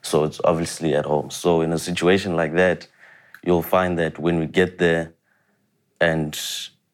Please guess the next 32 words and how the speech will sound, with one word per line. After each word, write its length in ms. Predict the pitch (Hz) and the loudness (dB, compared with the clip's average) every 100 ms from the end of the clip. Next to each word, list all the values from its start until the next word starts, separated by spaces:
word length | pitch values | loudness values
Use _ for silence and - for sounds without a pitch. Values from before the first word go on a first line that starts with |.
| _ | _
we 140 | 80 80 | -8 -6
come 220 | - 90 | -2 0
with 120 | 90 | 0
the 80 | - | -2
stretcher 460 | - - 90 - 80 | -4 0 0 0 -4
and 280 | 69 76 73 | -4 -4 -4
then 160 | 71 | -6
we 80 | 73 | -8
pick 280 | 76 - - | -8 -10 -8
the 60 | 78 | -6
body 280 | 73 76 | -4 -2
up, 260 | - 76 - - _ _ _ _ _ _ _ _ _ _ _ _ - _ _ _ _ _ _ _ _ | -2 -4 -6 -20 _ _ _ _ _ _ _ _ _ _ _ _ -20 _ _ _ _ _ _ _ _
most 300 | 90 110 110 | 2 4 2
cases 360 | - 104 98 92 | 2 2 2 2
that 160 | 85 - - - | 0 0 -8 -2
it 160 | 95 - | -2 2
can 180 | 135 120 | 2 4
happen 300 | 107 - 92 | 2 2 2
that 160 | 85 | 2
the 160 | - - | 2 2
eyes 200 | 90 82 | 2 2
are 60 | 78 | -2
closed, 340 | - 87 90 | 0 0 0
but 140 | 82 | -2
then 380 | - 87 85 - _ _ _ - | 2 2 0 -4 _ _ _ -4
you 140 | 87 | -2
basically 520 | 80 92 95 95 90 | 2 2 0 -6 -6
just 220 | 82 80 - | -4 -6 0
close 200 | 90 80 | 0 0
them 160 | 78 | -2
and 140 | 78 | -4
they, 100 | 73 | -4